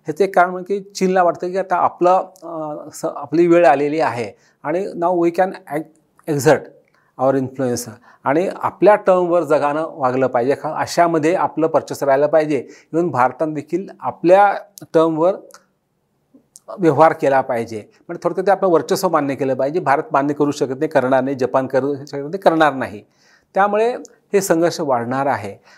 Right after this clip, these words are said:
आणि त्यामुळे आणि अमेरिकेचं जाणीव आहे की आता आपल्याला, अ, चीनला रोखायचं असेल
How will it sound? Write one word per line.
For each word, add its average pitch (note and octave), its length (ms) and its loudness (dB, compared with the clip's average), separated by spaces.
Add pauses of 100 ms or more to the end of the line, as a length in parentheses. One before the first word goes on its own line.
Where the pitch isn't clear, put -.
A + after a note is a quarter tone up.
(160)
आणि G3 160 -2
त्यामुळे G3+ 560 2
आणि G#3 540 -4
अमेरिकेचं F#3+ 440 2
जाणीव F#3+ 260 2
आहे E3+ 160 -2
की G#3+ 140 -2
आता G3+ 120 -2
आपल्याला, F3 500 2 (480)
अ, D#3+ 100 0
चीनला F#3 420 2
रोखायचं D#3+ 420 2
असेल A2+ 300 -4